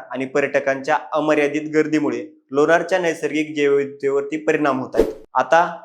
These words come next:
हा झाला दृष्टिकोन, पण आता इतिहास जाणून घेऊया. लोणार सरोवराचं नाव जसं विज्ञानात प्रसिद्ध आहे,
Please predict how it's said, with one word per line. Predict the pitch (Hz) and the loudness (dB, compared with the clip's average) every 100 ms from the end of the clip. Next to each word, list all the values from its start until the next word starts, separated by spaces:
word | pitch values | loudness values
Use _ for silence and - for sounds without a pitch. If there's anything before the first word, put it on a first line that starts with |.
| - | -4
हा | 147 | -2
झाला | 143 147 143 156 - _ | 0 0 2 -2 -6 _
दृष्टिकोन, | 147 175 - 175 127 107 - _ _ - | -2 -2 -2 -4 -4 -6 -12 _ _ 4
पण | 165 131 127 - | 4 4 -6 -10
आता | 135 | 0
इतिहास | 151 151 160 | 0 4 2
जाणून | 147 131 123 113 | 4 0 0 -8
घेऊया. | 110 107 110 - - - - | -8 -8 -10 -12 -6 -4 0
लोणार | 156 202 214 | 2 4 2
सरोवराचं | - 180 175 165 165 165 | 2 2 4 2 0 -2
नाव | 165 170 | 2 0
जसं | 156 156 160 | -2 -4 -4
विज्ञानात | 151 151 151 156 | -4 -2 -2 -2
प्रसिद्ध | 156 151 151 143 | -6 -8 -6 -2
आहे, | 139 | -2